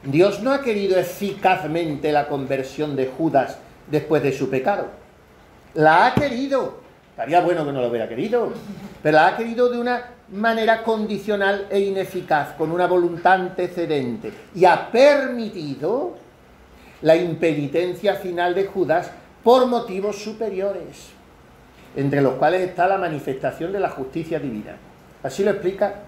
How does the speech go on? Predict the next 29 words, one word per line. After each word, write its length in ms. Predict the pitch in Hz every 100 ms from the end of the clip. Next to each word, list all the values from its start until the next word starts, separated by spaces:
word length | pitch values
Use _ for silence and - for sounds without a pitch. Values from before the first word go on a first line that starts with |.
| - - -
Santo 320 | - 151 139 127
Tomás. 280 | 90 80 - - - - - - - - - - - - - - - - - - - - - - - - - - - - - - - - -
Y 420 | 226 226 220 214
de 120 | 208 208
aquí 300 | 202 240 220
se 180 | -
deriva 640 | 254 247 202 180 202 208 -
un 440 | 165 165 180 175 170
principio 520 | 196 180 185 190 190
tomista 520 | 202 185 - - 180
en 80 | 160
el 200 | 139 135
que 520 | 139 135 131 131 131 135
no 340 | 156 160 160
voy 220 | 151 151
a 60 | 143
entrar 260 | 131 196
porque 320 | 196 185 147 135
es 60 |
que 100 | 165
me, 380 | 139 131 120 107 - - - - - - - 110
me 120 | 117
llevaría 380 | 127 123 131 147
mucho 340 | 151 151 160
y 120 | 160
quedan 360 | - 123 127 127
todavía 280 | 135 127 131
dos 180 | 139 139
temas, 440 | 156 143 - -